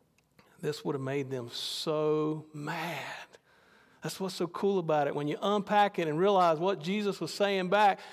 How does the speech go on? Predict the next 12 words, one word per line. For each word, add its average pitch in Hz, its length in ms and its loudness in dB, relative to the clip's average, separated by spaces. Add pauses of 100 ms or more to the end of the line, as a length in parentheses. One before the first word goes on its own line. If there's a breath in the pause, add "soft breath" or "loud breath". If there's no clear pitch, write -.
(160 loud breath)
they 240 200 6
would 254 140 4
have 247 120 0
been 262 220 0 (140)
furious 359 640 2
walking 220 420 2
off. 170 360 -2 (800 loud breath)
Jesus 233 420 0
said, 160 340 2
"Go 247 680 6 (1120 soft breath)
and 160 240 -4
do 180 540 0